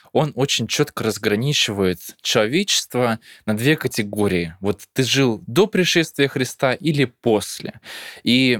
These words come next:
действительно, в Лимб попадают люди, великие философы, поэты, в том числе Вергилий, Гомер, которые просто физически не имели никакой возможности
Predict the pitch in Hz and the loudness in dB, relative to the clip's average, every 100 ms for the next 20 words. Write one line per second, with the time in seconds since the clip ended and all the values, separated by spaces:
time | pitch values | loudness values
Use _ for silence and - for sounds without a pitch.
0 | - 110 120 175 160 117 101 113 170 165 | -2 -6 -2 -2 0 -2 -2 0 0 0
1 | - - 120 117 123 104 95 - - _ | -8 -6 -2 0 2 0 -4 -14 -20 _
2 | 101 123 165 131 107 110 120 - 92 - | 0 2 2 0 -2 0 -2 -4 -6 -2
3 | 101 127 147 - - 95 - 107 131 160 | 2 4 2 -2 -8 -6 0 0 0 -2
4 | - 110 - - - 110 107 - 101 92 | -2 -4 -4 -20 -4 -4 -2 -4 -4 -2
5 | 101 101 92 113 123 110 104 110 113 107 | 0 0 0 0 2 0 -2 0 0 0
6 | 107 113 110 107 - - - - 127 147 | 2 2 0 -2 -14 -20 -12 -6 0 0
7 | 120 139 185 - 120 95 - 117 117 135 | 2 0 0 0 -2 -2 -4 -4 -2 -2
8 | - - - 92 101 117 123 127 95 98 | -2 -4 -8 -8 -2 0 2 0 0 -2
9 | 113 120 127 110 101 107 135 175 208 196 | 0 0 0 0 0 -2 0 0 2 -2
10 | 185 - 160 | -2 -2 -2